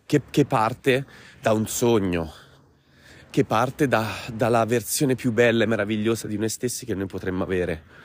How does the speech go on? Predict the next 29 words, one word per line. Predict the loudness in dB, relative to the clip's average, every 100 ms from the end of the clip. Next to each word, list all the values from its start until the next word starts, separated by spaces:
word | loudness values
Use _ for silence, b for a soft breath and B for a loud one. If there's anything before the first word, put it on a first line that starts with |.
| B B B B B B
E | -2
poi | 0 4 4
da | 4
lì | 4 4 4 2 B B _ b b b b b _ _ _
si | -8 -2 2
va | 4 4 4 2
a | 2 2
progettare | 0 -4 0 -4 0 2 4 2 2 -2 -8
ciò | -2 -2
che | 0
noi | -2 -4
effettivamente | -4 -10 -6 -4 -4 -4
siamo, | -6 -6 -8 -10
per | -8 -10
poi | -8 -8
operare | -6 -6 -6 -8 -10 b b b
una | -8 -6
transizione | -4 -6 -6 -10 -10 -6 -4 -4
tra | -4 -8
ciò | -8
che | -8
siamo | -8 -8 -12 -16 -16 -8
e | -6
ciò | -4
che | -6 -4
noi | 0 2 0 -4 B B B -4
vorremmo | 0 0 0 -4 -2 -2
essere. | -2 -6 -10 -10 -12 -14 -18 -20 B B B B
Questo | 2 4 4 4 2 -10